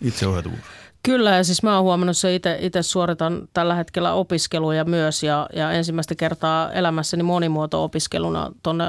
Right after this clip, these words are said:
Speaker 2: Lapin ammattikorkeeseen, ja, ja siinä tehdään etänä käytännössä melkeinpä kaikki. Niin kyllä mä jouduin opettelemaan opiskelumenetelmät ja, ja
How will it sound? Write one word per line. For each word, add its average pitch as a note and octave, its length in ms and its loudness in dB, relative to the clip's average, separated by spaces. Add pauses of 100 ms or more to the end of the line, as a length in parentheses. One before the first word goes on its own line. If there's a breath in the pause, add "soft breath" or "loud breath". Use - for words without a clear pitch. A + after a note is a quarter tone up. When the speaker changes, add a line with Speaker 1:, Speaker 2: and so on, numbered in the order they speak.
(160)
Speaker 2:
Lapin E3 500 -2
ammattikorkeeseen, D#3 1080 -2
ja, D3 260 0
ja E3 100 -4
siinä E3 360 -2
tehdään D#3+ 400 -2 (340)
etänä F3 380 0 (180)
käytännössä E3 460 -2
melkeinpä E3 440 -2
kaikki. E3 520 -2 (400 loud breath)
Niin F3 100 0
kyllä G#3 140 0
mä G3+ 120 2
jouduin G3 280 4
opettelemaan D#3+ 880 0
opiskelumenetelmät D#3+ 1300 0
ja, D#3 300 0
ja D#3+ 180 0